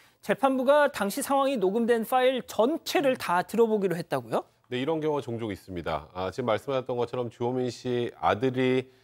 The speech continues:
Speaker 2: 녹음기를 이제 가방에 넣어놓고 그 특수교사와의 대화 내용을 기초로 해서 아동학대를 신고를 했고 그걸로 결국 기소가 된 사건이죠. 그리고 지금까지 알려진 바로는 그 특수교사가 아이한테 뭐 지-, 진짜 밉상이다, 버릇이 매우 고약하다,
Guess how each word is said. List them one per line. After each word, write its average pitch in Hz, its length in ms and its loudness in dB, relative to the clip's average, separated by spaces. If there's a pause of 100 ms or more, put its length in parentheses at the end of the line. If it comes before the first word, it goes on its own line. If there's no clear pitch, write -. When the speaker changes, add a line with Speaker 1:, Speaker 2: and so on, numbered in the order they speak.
(160)
Speaker 2:
녹음기를 120 840 4
이제 101 120 0
가방에 104 360 2
넣어놓고 101 720 2 (220)
그 127 120 -4
특수교사와의 151 600 0
대화 113 260 4
내용을 117 300 2
기초로 98 360 -2
해서 131 400 0 (400)
아동학대를 120 500 2
신고를 175 380 0
했고 107 480 0
그걸로 147 240 0
결국 117 220 2
기소가 135 340 2
된 104 140 2
사건이죠. 107 640 -2 (520)
그리고 143 420 2
지금까지 147 360 2
알려진 131 360 6
바로는 135 480 6 (320)
그 113 240 4
특수교사가 151 560 2
아이한테 104 380 4
뭐 90 180 0
지-, - 140 -10 (160)
진짜 104 260 -2
밉상이다, 95 800 0
버릇이 104 420 0
매우 98 160 4
고약하다, 98 800 4